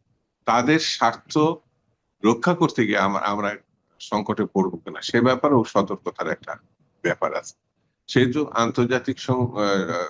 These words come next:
শক্তির সঙ্গে সমান তালে আমরা শক্তির উপর ভিত্তি, যেমন আপনাকে একটা ছোট কথা বলি, পাকিস্তান এবং, আহ, ভারতের যে সম্পর্ক, সেখানে আণবিক শক্তির একটা,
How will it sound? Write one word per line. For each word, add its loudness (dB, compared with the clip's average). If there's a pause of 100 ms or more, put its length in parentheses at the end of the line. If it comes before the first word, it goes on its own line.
(140)
শক্তির 0
সঙ্গে 2 (880)
সমান 6
তালে 2
আমরা 2
শক্তির -2
উপর 2
ভিত্তি, 0
যেমন 0
আপনাকে -6
একটা -4
ছোট -4
কথা 0
বলি, -8 (600)
পাকিস্তান 0
এবং, 2 (240)
আহ, -4 (120)
ভারতের 2 (320)
যে -2
সম্পর্ক, -4
সেখানে 0 (100)
আণবিক 4
শক্তির -2
একটা, 0